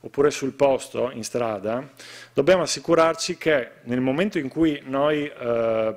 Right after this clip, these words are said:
prendiamo possesso della, eh,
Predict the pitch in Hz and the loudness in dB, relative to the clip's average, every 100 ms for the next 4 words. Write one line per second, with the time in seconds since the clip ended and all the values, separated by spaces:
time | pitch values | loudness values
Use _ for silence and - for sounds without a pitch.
0 | - 117 120 151 160 143 135 - - - | -6 -4 2 2 2 -2 -4 -16 -20 -20
1 | _ - 113 - 156 - 113 104 113 113 | _ -10 -2 2 2 0 -8 -6 -6 -2
2 | 113 107 - 110 110 110 113 117 117 | -2 -4 -8 -8 -8 -8 -10 -12 -14